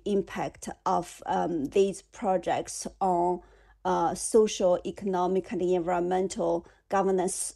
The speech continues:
issues. And, um, also, you know, climate change and green development was listed as one of the eight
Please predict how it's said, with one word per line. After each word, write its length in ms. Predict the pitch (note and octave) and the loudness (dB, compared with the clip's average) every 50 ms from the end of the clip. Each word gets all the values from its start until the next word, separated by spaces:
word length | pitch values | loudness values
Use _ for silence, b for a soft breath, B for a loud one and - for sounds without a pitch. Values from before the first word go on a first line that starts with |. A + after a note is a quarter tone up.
| - | -6
issues. 760 | G3+ G3+ A3 A3+ - - - F#3+ D#3+ F#2 - F3+ - - - b b b b b b b b b b b - | -4 -2 -2 -2 -2 -4 -4 -4 -4 -4 -6 -8 -8 -10 -14 b b b b b b b b b b b -4
And, 320 | A3+ A3+ A3+ A3+ A3+ G#3+ - A3 - | -2 0 2 2 2 2 2 2 6
um, 480 | - A3 A3 A3 G#3+ G#3+ G#3+ G#3+ G3+ - - _ _ | 8 8 8 6 4 0 0 -2 -2 -6 -8 _ _
also, 460 | - C4 C#4+ D#4 D4+ - - B3+ G#3 | 10 10 10 10 10 8 8 10 10
you 180 | G3+ G3 G3 G3+ | 8 8 4 2
know, 160 | G3 G3 F#3+ | 2 2 0
climate 520 | F3+ - - C4 A#3 A#3 F#3 G3 G#3 G3 - | 0 0 0 0 0 2 0 -2 -4 -6 -6
change 360 | - B3+ A3+ G#3 G#3 G3+ G#3 | -4 -4 -2 -2 0 -2 0
and 220 | G3+ G3+ G3 F3 | 0 -2 -2 -2
green 340 | - G3+ A3+ A#3 B3+ C4 G#3+ | 0 2 2 4 4 2 2
development 760 | - G#3+ F#3+ G3 F#3 F#3 F3+ - - - E3+ F3 F#3 - - | 0 0 0 2 2 0 0 -2 -4 -4 -2 -2 -4 -4 -4
was 300 | - G#3 G3+ F#3+ - - _ _ _ _ - | -2 -2 0 -2 -4 -10 _ _ _ _ 6
listed 560 | A#3 C4 C#4 C4+ - - C4+ G#3+ F3 E3+ - - - | 8 8 8 8 4 -6 -4 -4 -2 -4 -4 -2 0
as 180 | G3+ G3 F3+ G3+ | 0 0 0 -2
one 300 | G3 F#3 G#3+ A3+ A3+ A3+ | -2 0 0 2 2 0
of 120 | G#3+ - - | -2 -2 0
the 180 | G3 F#3 - - _ | -2 -2 -2 -2 _
eight 340 | - F#3+ G3+ G#3 G3 - - | 0 0 0 0 -2 -6 -10